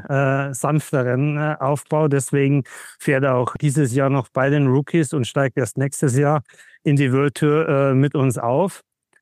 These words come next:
Er hat aber heute, äh, eine Bergankunft gewonnen in Rumänien. Ist nicht die größte Rundfahrt, aber ist eine Profi-Rundfahrt. Auch das Team U A E startet dort.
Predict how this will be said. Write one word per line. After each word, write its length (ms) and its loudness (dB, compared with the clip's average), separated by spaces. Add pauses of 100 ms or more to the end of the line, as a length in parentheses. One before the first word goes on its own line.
(260)
Er 100 -2
hat 80 0
aber 240 2
heute, 460 0
äh, 120 0
eine 160 0
Bergankunft 640 -2
gewonnen 540 2
in 180 2
Rumänien. 640 2
Ist 160 -8
nicht 240 0
die 80 0
größte 420 0
Rundfahrt, 420 0
aber 200 0
ist 80 0
eine 100 2
Profi-Rundfahrt. 720 0
Auch 160 -2
das 160 -6
Team 240 4
U 200 4
A 40 4
E 140 2
startet 480 0
dort. 240 0